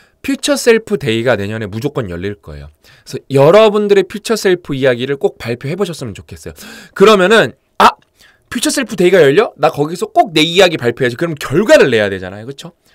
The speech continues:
그럼 그 결과가 나면은 저희가 좋은 건가요? 여러분이 좋은 건가요? 여러분이 좋으면서도 저희는 그냥 기쁜 거죠. 저희가 퓨처셀프를 알려드려서 그것 때문에 잘 되셨으면 더할 나위 없이 기쁜 거죠. 그쵸?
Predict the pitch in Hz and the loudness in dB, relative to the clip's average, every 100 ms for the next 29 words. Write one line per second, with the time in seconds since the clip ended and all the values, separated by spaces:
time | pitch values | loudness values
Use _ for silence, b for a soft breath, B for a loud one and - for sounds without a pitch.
0 | b b b b 226 202 233 220 143 175 | b b b b -6 -2 -4 0 4 6
1 | 247 233 180 160 196 185 - 143 170 208 | 6 6 4 2 0 -2 0 2 4 6
2 | 196 185 180 175 196 285 120 135 147 120 | 4 2 -2 2 2 4 4 4 0 -4
3 | 104 92 87 85 80 b b b b b | -6 -8 -12 -14 -14 b b b b b
4 | b b 165 220 285 269 247 165 202 208 | b b 6 8 6 4 0 4 4 4
5 | 190 196 240 381 b b - 175 208 175 | 2 2 0 -2 b b -6 -2 0 -2
6 | 139 165 - 285 123 104 98 _ _ _ | -4 -10 -8 -6 -2 -4 -6 _ _ _
7 | _ _ _ _ _ - 175 190 190 247 | _ _ _ _ _ 0 2 2 0 -4
8 | - 247 214 202 202 135 147 151 147 147 | -2 2 2 0 2 2 4 2 2 0
9 | 180 175 151 196 202 185 175 165 123 147 | -2 -4 0 0 2 -2 0 -4 -4 -6
10 | 147 175 170 - 143 240 330 330 277 214 | -6 -10 -12 -10 0 4 6 6 6 4
11 | - - - 123 113 107 117 147 - | 0 -14 -16 -14 -10 -10 -10 -12 -16